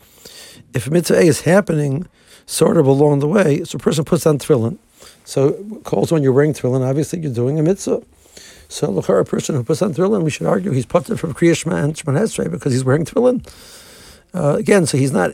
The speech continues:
actively involved in the mitzvah at that point in time when he's putting on the mitzvah. So while he's putting on his tefillin, and Anani approaches him and asks for tzedakah. So he's not mechuyev to interrupt his putting on the tefillin to give tzedakah, and therefore he shouldn't interrupt his putting on tefillin to give the tzedakah.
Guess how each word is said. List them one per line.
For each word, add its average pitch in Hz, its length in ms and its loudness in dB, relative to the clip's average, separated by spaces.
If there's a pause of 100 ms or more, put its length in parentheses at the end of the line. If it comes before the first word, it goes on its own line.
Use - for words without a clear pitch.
actively 160 360 2
involved 135 580 0
in 123 80 0
the 131 60 0
mitzvah - 260 -2
at 139 40 -2
that 139 140 -2
point - 200 -6
in - 60 -6
time 127 200 -2
when 120 100 0
he's 113 100 -4
putting 220 300 -2
on 156 80 0
the 143 80 0
mitzvah. 131 400 -2 (800)
So - 160 -4
while 135 180 4
he's 202 120 0
putting 165 200 2
on 151 80 4
his 143 80 4
tefillin, 151 340 2
and 131 80 0
Anani 156 200 0
approaches 127 480 0
him 135 240 -4 (1200)
and 139 120 0
asks 135 220 2
for 147 100 -4
tzedakah. - 600 -4 (600)
So - 100 -16
he's 175 100 0
not 220 120 2
mechuyev 220 380 2
to - 100 -2
interrupt 165 380 2
his 139 100 -4
putting 180 260 -2
on 165 60 0
the 165 80 -2
tefillin 180 480 2 (340)
to 160 140 -2
give 180 160 4
tzedakah, 143 460 2
and 156 120 2
therefore 156 220 0
he 151 100 2
shouldn't 285 320 0
interrupt 156 320 2
his 127 220 -2
putting 147 240 2
on 117 100 2
tefillin 123 200 -2
to 123 60 -4
give 117 140 -2
the 117 60 -6
tzedakah. - 500 -10